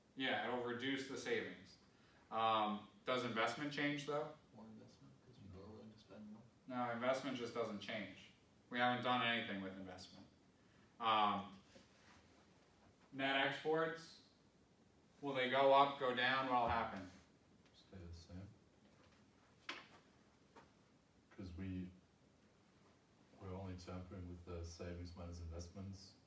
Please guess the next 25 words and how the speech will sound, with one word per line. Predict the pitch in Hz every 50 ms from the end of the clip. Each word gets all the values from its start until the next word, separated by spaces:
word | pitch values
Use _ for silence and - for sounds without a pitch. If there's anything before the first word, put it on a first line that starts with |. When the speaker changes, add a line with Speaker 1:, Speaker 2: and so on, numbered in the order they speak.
| - - - - - -
Speaker 1:
Right, | 123 135 139 127 - -
but | 113 110 110 117
net | 120 131 135 131
exports | 131 147 156 - - - - 117 107 104 98 - - - -
equals | 123 131 151 147 143 - 120 107 104 - -
savings | - 123 123 117 117 110 107 107
minus | 110 110 107 104 98 104
investment. | 104 101 107 110 110 - - 95 92 -
So | - - 113 110
if | 107 - -
we | 135 139
reduce | 147 147 139 - - 143 160 160 131 - - -
savings | - 123 120 123 120 120 120 120 -
minus | 117 113 113 113 107 104
investment, | 110 104 104 120 123 120 - - 95 92 90 90 - - - - - - - - -
we | 123 123 120
also | 117 120 120 120 120 120 117
have | 113 107 107 -
to | 110
reduce | 107 107 104 104 113 110 98 92 - -
net | 104 101 98 95
exports. | 95 - - - - - 92 - - - - - - - - - - - - - - - - - - - _ _ _ - - _ - _ - - - - - - - - - - _ _ _ _ _ _ - _ - _ _ _ _ _ _ - - - - - - - 98
Speaker 3:
Yeah. | 90 85 82 82 - - - - - - - - _ - - - - - - - - - - - 113
Speaker 1:
Um, | 120 110 110 107 107 107 104 104 - - -
and | 139 139 139 135 135 127 120 120 120